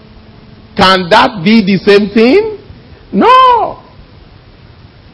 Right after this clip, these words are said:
I didn't even plan to include this in this teaching, but a brother's question just made me to decide to put it inside. But he was asking me about,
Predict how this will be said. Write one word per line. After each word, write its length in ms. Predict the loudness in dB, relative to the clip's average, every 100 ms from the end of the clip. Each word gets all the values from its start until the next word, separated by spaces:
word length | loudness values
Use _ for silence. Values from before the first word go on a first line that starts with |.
| -20 -20 -20 -20 -10
I 180 | -4 -2
didn't 260 | 0 0 0
even 120 | 0
plan 280 | 0 -2 0
to 100 | 0
include 340 | 0 0 0
this 140 | 0
in 120 | 0 -2
this 160 | -2 -2
teaching, 380 | -8 -8 -8
but 240 | -2 0 0
a 140 | -4 -2
brother's 360 | 0 0 0 -2
question 460 | -2 -2 -4 -12 -10
just 260 | -8 -8 -4
made 220 | -2 0
me 180 | -2 -2
to 140 | -4
decide 420 | -6 -4 -4 -4
to 100 | -6
put 180 | -6 -4
it 100 | -4
inside. 340 | -8 -16 -18 -20 -20 -20 -20 -20 -20 -12
But 140 | -2 0
he 40 |
was 200 | 0 -2
asking 340 | -2 -2 0 2
me 60 |
about, 560 | 2 2 0 0 -2